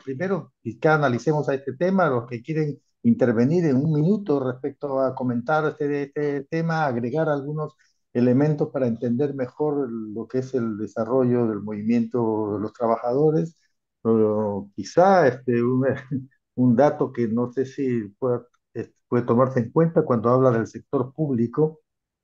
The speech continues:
algunos, este, trabajadores me contaban que había una nueva modalidad de contratación en el Estado, que no solamente ya no es el cas, sino es la comisión por servicio. O sea, lo contratan como si fuera una empresa.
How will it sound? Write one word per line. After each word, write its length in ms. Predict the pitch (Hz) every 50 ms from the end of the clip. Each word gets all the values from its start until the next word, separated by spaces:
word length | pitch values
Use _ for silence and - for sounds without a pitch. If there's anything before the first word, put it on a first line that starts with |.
| _ _ _ -
algunos, 640 | 107 107 110 104 117 135 139 131 139 143 135 -
este, 800 | 135 127 131 _ _ - 113 110 107 107 107 104 104 101 101 98 -
trabajadores 680 | 110 110 107 107 101 - 117 110 120 131 135 135 131
me 160 | 127 127 117
contaban 680 | 127 - 110 104 98 - - 143 127 113 113 120 117 113
que 120 | - 113 107
había 360 | 107 107 131 131 135 135 131
una 200 | 127 135 135 131
nueva 300 | 127 135 151 156 156 151
modalidad 540 | 143 131 123 120 120 113 113 120 135 143 143
de 100 | 139 139
contratación 680 | - 120 104 98 101 101 - 107 101 - - 135 139 135
en 80 | 127
el 60 | 113 107
Estado, 680 | 98 - _ - 151 131 123 113 110 127 143 135 - _ _ _ _ _ _ _ _ _ _ _ _ _ _
que 80 | - 104
no 140 | 107 139 139
solamente 760 | - 160 151 143 123 123 151 156 151 - 151 147 135 123 117
ya 160 | 120 135 139
no 140 | 135 143 156
es 160 | 151 - -
el 160 | 117 101 98
cas, 280 | - 160 160 160 - -
sino 320 | - 110 104 123 131 135
es 140 | 143 135 -
la 120 | 131 117 -
comisión 480 | - 98 104 95 98 - 151 147 147
por 180 | - 139 101 -
servicio. 600 | - - 95 95 120 190 202 - - - - - -
O 640 | _ _ _ _ _ _ _ _ _ _ _ _ -
sea, 120 | 123 120
lo 120 | - 110
contratan 560 | - - 98 95 87 - 156 156 156 160 139 120
como 220 | 131 120 110 -
si 140 | - 98 95
fuera 200 | - - 135 139
una 140 | 147 143 127
empresa. 580 | 107 92 - 170 180 170 - - - 101 -